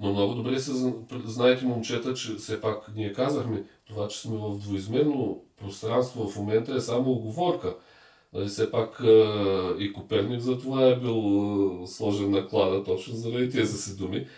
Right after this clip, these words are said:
Тъй, че отправната точка е много важна. Ако се намирахме в Южна Америка или в, а, някъде в, а, Австралия,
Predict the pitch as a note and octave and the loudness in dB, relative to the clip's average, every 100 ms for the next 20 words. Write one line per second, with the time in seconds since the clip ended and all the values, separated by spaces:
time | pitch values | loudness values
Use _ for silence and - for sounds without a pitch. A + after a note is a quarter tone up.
0 | - _ B2+ A#2 - C3+ C3 - - G2+ | -20 _ -2 0 0 -2 -4 -10 -12 -2
1 | A#2+ B2+ B2+ A#2 A#2 C3 B2 C3+ B2 C3 | 2 2 2 -2 -2 -2 -2 0 2 4
2 | C3 B2 A#2+ G#2+ G#2 G2+ - C3 A#2+ A#2 | 4 6 4 4 0 -2 0 0 2 2
3 | A2 G#2 G2+ G2 A2+ A2+ A2 G2+ G2 G#2 | 0 0 0 0 0 -4 0 2 2 0
4 | G2+ G2 G2 G2+ G2 F#2 - - F2+ F2+ | -2 0 0 2 0 -2 -6 -2 0 -2
5 | - - G2+ F#2+ F#2 F#2 F2+ F2+ - F#2 | -8 -8 -6 -4 -2 2 2 0 -6 -4
6 | F2+ - - F#2+ - A2+ A2 G#2 G#2+ - | -4 -6 -10 -10 -6 0 0 2 0 -2